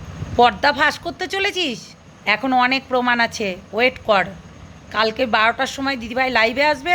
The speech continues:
তারপরে তোর পোল খুলবে, চিন্তা করিস না। বাজে মেয়ে ছেলে,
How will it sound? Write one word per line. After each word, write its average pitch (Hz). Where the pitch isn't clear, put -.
তারপরে 262
তোর 254
পোল 247
খুলবে, 180
চিন্তা 226
করিস 214
না। 170
বাজে 214
মেয়ে 196
ছেলে, 180